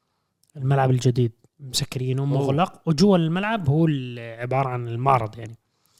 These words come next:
Speaker 1: إحنا كنا بدعوة كريمة من المجدوعي، آه، وكيل شانجن بالسعودية.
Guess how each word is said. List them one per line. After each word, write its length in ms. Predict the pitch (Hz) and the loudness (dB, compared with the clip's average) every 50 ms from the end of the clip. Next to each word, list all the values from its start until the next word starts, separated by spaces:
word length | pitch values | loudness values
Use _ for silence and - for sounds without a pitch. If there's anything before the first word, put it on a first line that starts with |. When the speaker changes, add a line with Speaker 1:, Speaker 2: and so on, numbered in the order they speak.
| - - - - - - - - - | -20 -20 -20 -20 -20 -20 -14 -10 -8
Speaker 1:
إحنا 440 | 170 - 175 180 175 170 170 170 165 | -4 0 2 2 4 4 4 2 2
كنا 280 | - - 175 175 165 | 2 2 4 4 4
بدعوة 340 | 147 147 143 147 135 131 131 | 4 2 2 2 4 2 2
كريمة 340 | - - 135 131 123 127 120 | 2 2 2 2 2 2 2
من 160 | 120 120 120 | 0 0 -2
المجدوعي، 800 | 117 113 110 113 117 113 - 135 135 135 131 131 135 135 135 - _ - _ _ _ _ _ _ _ _ _ _ 170 | -2 -2 -2 -2 -2 -2 2 2 2 2 2 0 -2 -2 -4 -6 _ -14 _ _ _ _ _ _ _ _ _ _ -10
آه، 640 | 143 131 123 123 120 120 120 117 117 117 117 113 | -6 -4 -2 -2 -2 -2 -2 -2 -2 -2 -2 0
وكيل 460 | 113 113 117 - - 139 131 120 113 | 0 0 -2 -2 0 0 0 2 2
شانجن 480 | - - - 123 123 123 120 120 120 117 | 0 0 0 0 0 0 0 0 -2 -2
بالسعودية. 680 | 113 107 - - 120 110 110 110 131 156 185 185 | -2 -2 -2 -2 -2 -4 -2 0 0 2 0 0